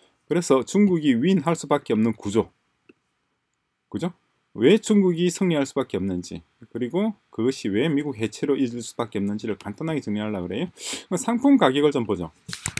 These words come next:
상품이란 게 뭐냐라고 하는 건데, 상품 가격, 예를 들어서, 음, 뭐, 뭐, 방금 자동차 얘기했으니까 자동차를 생-, 아이오닉 파이브, 아이오닉 파이브, 테슬라 그럴까요? 테슬라,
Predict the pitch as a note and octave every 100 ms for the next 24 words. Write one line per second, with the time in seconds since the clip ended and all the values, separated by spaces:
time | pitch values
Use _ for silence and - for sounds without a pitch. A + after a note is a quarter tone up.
0 | - - A3+ A3+ B3+ G#3+ D3+ C3+ F#2 A2+
1 | F2 _ _ - A2+ A#2+ A#2 F2+ G#2+ C#3+
2 | _ _ - _ _ _ - _ - -
3 | - - - A3+ A#3 A#3 A3+ E3 C#3 D3+
4 | C#3+ D#3 D3 A#2 - F3 F#3+ F3 - A#2
5 | A2+ G#2 - - A2+ A2 A2 A2 D3 D#3
6 | C3+ - - C3 A2 A2+ A2 A#2 G#2+ C3
7 | D#3 F#3 D3 B2 C3 C3+ A2+ - - _
8 | _ - - F2+ F2 A2 C3 F3 F3+ F3
9 | - D#3 - - _ _ _ _ - F#2+
10 | - _ _ - - F#2+ _ - A2 B2+
11 | B2+ D3 F3+ - - F#2 _ - _ _
12 | - - A#2 - C#3 - F3+ A2 F2+ -
13 | D#3+ - - A#2+ C#3 A2+